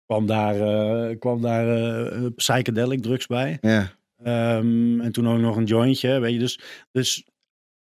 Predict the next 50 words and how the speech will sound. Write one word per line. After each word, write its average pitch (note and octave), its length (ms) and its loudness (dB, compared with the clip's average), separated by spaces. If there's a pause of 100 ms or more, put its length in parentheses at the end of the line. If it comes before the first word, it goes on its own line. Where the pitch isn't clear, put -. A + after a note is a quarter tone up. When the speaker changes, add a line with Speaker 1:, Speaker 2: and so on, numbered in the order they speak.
Speaker 1:
als C#3 160 -4
je - 60 -2
achteraf B2 440 -2
dat, B2+ 220 -4
die B2+ 100 -4
dingen C#3 240 2
bij B2 100 2
elkaar A#2 180 -4
optelt, D3 480 -2
dat A2 120 -8
waren G2+ 220 -4
vier B2+ 220 -2
verschillende A2+ 460 -2
dingen. C#3+ 480 -2
Speaker 2:
Ja. G#2+ 420 2
Speaker 1:
Nou, A2 260 -2 (340)
eh, A#2+ 340 0
laten C3 300 2
we C3 60 2
zeggen B2 380 2
Speaker 2:
Waar, C3+ 160 6
waar C3+ 100 6
sommige C#3 300 6
mensen B2+ 300 6
op B2 80 4
één C3+ 340 6
al B2+ 160 6
niet B2+ 180 6
lekker B2+ 260 4
gaan. C3+ 380 4
Speaker 1:
Laten D3+ 280 4
we C#3 60 2
zeggen C#3 280 2
dat, B2 200 4
dat B2+ 260 2
bij B2 160 4
één C#3+ 220 4
het D3 100 2
al C3+ 80 4
fout B2+ 260 2
kan A2+ 160 -4
gaan. A2+ 360 0
Dan A#2 180 4
mix D3+ 220 2
je C#3 80 2
ook C3 120 2
nog B2 180 2
eens G#2 160 -2
drie A2 180 -2
verschillende D3+ 580 0